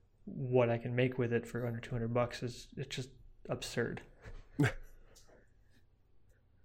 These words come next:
Speaker 1: Um, so yeah, it's just definitely stuff that other people should check out. And there's, like, Gaia as the main tool just integrates with about fifteen or eighteen other tools.
Speaker 2: Uh-huh.
Speaker 1: So, like, I'm using Aquas, but there's two or three other water assets that you can work with.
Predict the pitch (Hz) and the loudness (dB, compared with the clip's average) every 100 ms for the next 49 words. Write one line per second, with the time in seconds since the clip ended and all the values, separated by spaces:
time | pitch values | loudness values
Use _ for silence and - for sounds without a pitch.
0 | - - - - - 120 117 117 - - | -18 -16 -16 -12 -4 -4 -4 -8 -12 -20
1 | _ _ - 139 117 - 127 131 127 123 | _ _ -2 2 2 2 4 4 4 2
2 | 127 110 123 117 123 120 123 127 123 120 | 0 0 0 -2 -4 -6 -4 -2 0 -2
3 | 123 127 127 135 - 143 127 127 - - | -2 0 2 2 0 -2 -2 -2 -12 -4
4 | 139 139 143 131 131 127 123 131 123 139 | 4 8 10 8 6 4 2 0 2 2
5 | 143 160 156 147 - 135 127 123 120 127 | 2 2 2 0 -4 0 0 2 0 -2
6 | 117 120 117 - 147 139 135 123 120 117 | 0 0 -2 -4 -4 -4 -4 -4 -4 -6
7 | 127 123 - 131 127 127 135 - 147 147 | -6 -6 -6 -4 -2 0 -2 -2 0 0
8 | 147 - - - - 127 127 127 127 117 | -2 -10 -20 -20 -6 -2 0 4 6 6
9 | 117 117 - 143 135 131 127 123 120 151 | 2 -2 -2 2 4 4 2 0 0 0
10 | - 131 120 - 110 117 - 143 127 - | 2 2 2 -2 -2 -2 0 2 2 2
11 | 123 123 120 120 120 120 120 120 - - | 0 0 0 2 2 0 0 -4 -6 -10
12 | - 131 131 131 120 - - - | -8 -8 -6 -4 -6 -6 -8 -8